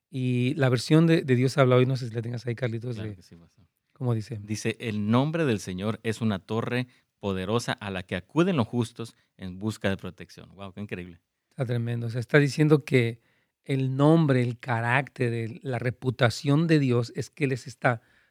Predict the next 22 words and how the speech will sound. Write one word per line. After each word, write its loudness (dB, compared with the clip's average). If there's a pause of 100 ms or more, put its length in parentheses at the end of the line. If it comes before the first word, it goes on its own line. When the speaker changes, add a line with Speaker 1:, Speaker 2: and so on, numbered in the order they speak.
(160)
Speaker 1:
torre 6
poderosa 0 (420)
a -2
la 0
que 0
acuden 0
los 0
justos -4
en -4
busca -4
de 2
protección. -12
O -10
sea, -6 (440)
este 0
es -2
el 8
momento, 2
hermanos, -8
donde -8
nosotros, -2 (640)
pues, -2